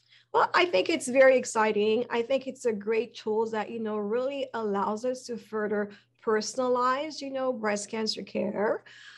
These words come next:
I think, you know, the treatment of D C I S is evolving, you know, throughout time, but this is something that still, you know, is going to affect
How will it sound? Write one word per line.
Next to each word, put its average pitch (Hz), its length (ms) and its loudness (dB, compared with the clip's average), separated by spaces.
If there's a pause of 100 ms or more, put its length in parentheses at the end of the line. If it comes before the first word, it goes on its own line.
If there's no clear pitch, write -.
(200)
I 226 120 2
think, 226 320 -2
you 262 40 -4
know, 254 120 2
the 233 120 6
treatment 233 340 -4
of 220 120 -4
D 214 160 -6
C 220 240 -4
I 208 200 2
S 208 280 0
is 196 180 -2
evolving, 208 760 -2
you 214 140 -2
know, 202 180 -6
throughout 208 420 -6
time, 214 540 -2
but 220 80 -4
this 208 200 -2
is 202 160 -6
something 214 540 -2
that 202 220 -2
still, 214 400 -2
you 208 80 -4
know, 202 80 -4
is 196 120 -4
going 208 240 -4
to 208 140 -6
affect 202 460 -8